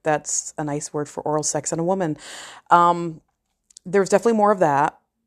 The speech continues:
and then there was a lot more kissing involved. So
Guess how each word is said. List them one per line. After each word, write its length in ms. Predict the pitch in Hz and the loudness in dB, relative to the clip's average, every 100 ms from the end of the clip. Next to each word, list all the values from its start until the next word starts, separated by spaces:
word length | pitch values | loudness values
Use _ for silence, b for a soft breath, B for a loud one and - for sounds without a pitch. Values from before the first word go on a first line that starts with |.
| _ _ _ _ _ - | _ _ _ _ _ -4
and 200 | 165 170 | -2 2
then 80 | 180 | 2
there 80 | 175 | 2
was 140 | 170 | 2
a 40 | 170 | 2
lot 140 | 160 | 2
more 100 | 160 | 0
kissing 640 | - - 185 - 135 117 139 | -4 -4 -2 -2 -4 -6 -8
involved. 600 | 147 143 - - - - - _ _ _ _ _ _ _ - | -6 -2 -2 -2 -8 -14 -20 _ _ _ _ _ _ _ -6
So 460 | - 180 175 175 | 2 4 6 4